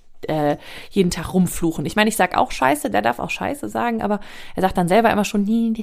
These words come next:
äh, in der Kita, ne, dann, ähm, das darf man nicht sagen und so.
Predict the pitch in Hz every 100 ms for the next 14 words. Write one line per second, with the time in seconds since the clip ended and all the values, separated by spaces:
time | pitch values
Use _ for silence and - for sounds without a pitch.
0 | 226 - 214 208 202 - - - - 202
1 | - - 226 208 254 233 208 196 202 190
2 | 190 190 185 - - - 269 269 240 226
3 | 226 233 214 208 233 240